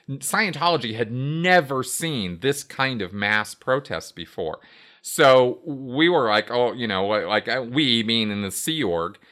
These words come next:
uh, the security guys and the Office of Special Affairs guys whose, whose task it was to deal with this, uh, they were overwhelmed. They had no idea how to deal with all these people, most of them in masks.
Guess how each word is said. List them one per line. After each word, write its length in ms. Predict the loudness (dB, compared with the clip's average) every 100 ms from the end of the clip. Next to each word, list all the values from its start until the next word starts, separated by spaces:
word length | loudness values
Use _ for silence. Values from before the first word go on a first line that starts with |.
| _ _
uh, 240 | 2 4 4
the 120 | 0
security 560 | -8 -4 0 0 0
guys 680 | 2 4 4 4 2 0 -4
and 200 | -6 -6
the 40 | -4
Office 540 | -4 0 0 0 -4
of 60 | -6
Special 360 | -4 -4 -6
Affairs 380 | -4 0 0 -2
guys 380 | -2 0 0 -4
whose, 220 | -12 -14 _
whose 300 | -14 -14 -14 _ -20 -20
task 460 | -8 -4 -4 -6 -10
it 100 | -6
was 220 | -4 -6
to 100 | -8
deal 280 | -8 -4 -4
with 200 | -6 -8
this, 340 | -10 -10 -14 -20 _ _ _ _ _ _
uh, 300 | 4 6 4 4
they 200 | 4 6
were 240 | 2 2
overwhelmed. 600 | 0 0 4 4 4 0
They 100 | -2
had 160 | -2 -6
no 260 | -4 0
idea 440 | 0 0 -4 -2 -2
how 100 | -2
to 80 | -4
deal 220 | -4 -4
with 120 | -2
all 140 | -4
these 180 | -4 -8
people, 360 | -6 -6 -6 -2
most 360 | 4 4 4
of 100 | -2
them 140 | -2 -4
in 140 | -4
masks. 600 | -4 -4 -6 -8 -14 -18